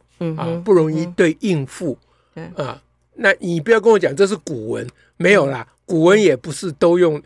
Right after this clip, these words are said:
Speaker 2: 养字来代表这个不容易相处嘛。
Speaker 1: 是，
Speaker 2: 啊，
Speaker 1: 是。
Speaker 2: 所以讲难养，就是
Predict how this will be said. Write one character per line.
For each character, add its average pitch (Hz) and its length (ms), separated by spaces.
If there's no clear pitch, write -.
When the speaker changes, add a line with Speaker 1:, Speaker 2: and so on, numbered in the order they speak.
Speaker 2:
养 127 380
字 170 180
来 127 160
代 139 240
表 113 260
这 160 100
个 123 260
不 180 100
容 131 160
易 135 80
相 131 320
处 - 220
嘛。 - 120
Speaker 1:
是， - 220
Speaker 2:
啊， - 360
Speaker 1:
是。 - 180
Speaker 2:
所 247 180
以 208 180
讲 143 280
难 160 240
养， 139 280
就 175 220
是 131 60